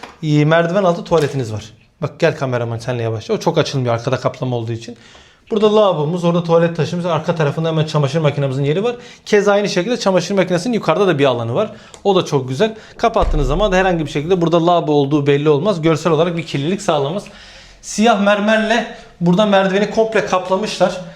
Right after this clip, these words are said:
Merdivenden yukarı doğru çıkalım. İki kat kapalı çatı, on dokuz milyon T L buranın satış fiyatı var. İki yüz yetmiş beş metrekare arsa üzerine kurulu tam müstakil. Bitişik nizamdır ama bu kullanışların tamamı tam müstakildir. Onu söyleyelim. Ve ondan sonra kameraman gelsin.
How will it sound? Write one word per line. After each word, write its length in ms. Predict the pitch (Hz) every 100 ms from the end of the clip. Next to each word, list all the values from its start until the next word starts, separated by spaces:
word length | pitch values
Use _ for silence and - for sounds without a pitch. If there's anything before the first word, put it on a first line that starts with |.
| - -
Merdivenden 460 | 165 175 170 175 180
yukarı 280 | - 185 180
doğru 180 | 170
çıkalım. 320 | 160 202 165 160
İki 160 | 196
kat 200 | 180 175
kapalı 300 | 170 175 180
çatı, 220 | 180 -
on 140 | 180 180
dokuz 240 | 175 175
milyon 220 | 170 175
T 180 | - 165
L 100 | 170
buranın 160 | 156 175
satış 300 | 170 160 180
fiyatı 280 | 170 147 139
var. 100 | 131
İki 200 | - 190
yüz 120 | 165
yetmiş 260 | 175 165
beş 160 | 190 151
metrekare 360 | 160 151 156 160
arsa 220 | 151 190
üzerine 300 | 170 175 180
kurulu 400 | 170 170 220 - - - -
tam 180 | 208 208
müstakil. 480 | 180 180 170 - 143 - - -
Bitişik 280 | 180 - 247
nizamdır 400 | 208 170 160 226
ama 180 | 294 190
bu 60 |
kullanışların 520 | - 202 208 190 220 220
tamamı 340 | 247 214 262
tam 180 | 240 233
müstakildir. 580 | 180 156 - 165 254 - - - -
Onu 200 | 208 247
söyleyelim. 560 | 233 185 156 175 233 - _ _ _ _ _ _ _ - -
Ve 80 | 180
ondan 220 | 202 208
sonra 220 | 185 196 -
kameraman 460 | 196 185 156 190
gelsin. 340 | 165 147 -